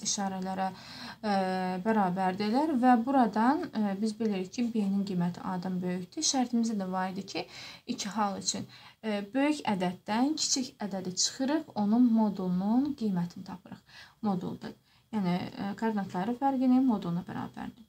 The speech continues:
Böyük ədədimiz dörd tam on ikidə beşdir. Çıxarıq, e, A-nın qiyməti, yəni mənfi dörd tam on ikidə beşi və modulda. E, deməli, burada da alınacaq dörd tam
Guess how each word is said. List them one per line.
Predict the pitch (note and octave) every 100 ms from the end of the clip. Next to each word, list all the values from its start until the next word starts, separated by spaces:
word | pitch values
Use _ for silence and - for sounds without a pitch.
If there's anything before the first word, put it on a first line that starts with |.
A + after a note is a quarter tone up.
| -
Böyük | C4 C4
ədədimiz | A3+ G3+ G3+ G3 F#3 -
dörd | A#3+ A#3 -
tam | G#3+ G3 G#3 C#4+ - _ - - _
on | A#3+ A3+ G#3+
ikidə | - F#3 G#3 F#3+ F3
beşdir. | F3+ F3 F3 - A#3 C4+ -
Çıxarıq, | - - D4 D4+ D4 C#4+ E4+ -
e, | _ - - _ A3 G3 - -
A-nın | A#3+ G3+ F#3+ F#3
qiyməti, | G#3 G#3+ G#3+ C#4 D4+
yəni | B3 G3 F#3+
mənfi | G#3 G3 G3 A3+ A3
dörd | G#3 G#3+ -
tam | G3+ F#3 -
on | F#3 F3+
ikidə | F3 G#3 F3 F#3+ F3+ -
beşi | F3+ F3+ - F#3+ G3+ B3 - - - - - - -
və | A3+ C4+ E4
modulda. | A#3 A3+ A3 F3+ E3+ E3+ E3 - _ _ _ _ _ _ _ -
E, | G#3 G3+ G3+ G3+ G3 - -
deməli, | A#3+ G#3 G3+
burada | A#3+ A#3+
da | A3+ A3
alınacaq | G#3 G3+ G#3+
dörd | A#3 A#3+
tam | A#3